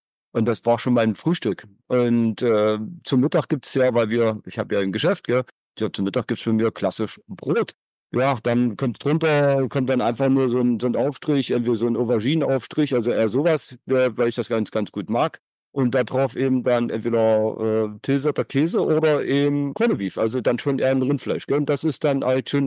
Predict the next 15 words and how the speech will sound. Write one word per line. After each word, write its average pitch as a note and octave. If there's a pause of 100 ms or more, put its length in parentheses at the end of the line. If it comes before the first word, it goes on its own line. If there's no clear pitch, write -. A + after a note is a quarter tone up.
mein B2+
Mittag. C3+
Und G#2+
das G#2+
ist C3
so A#2+
genau B2+
mit C3
zwei B2
Scheiben A2+
Brot B2
abgegessen C#3+
und C#3
dann C3+
fertig. -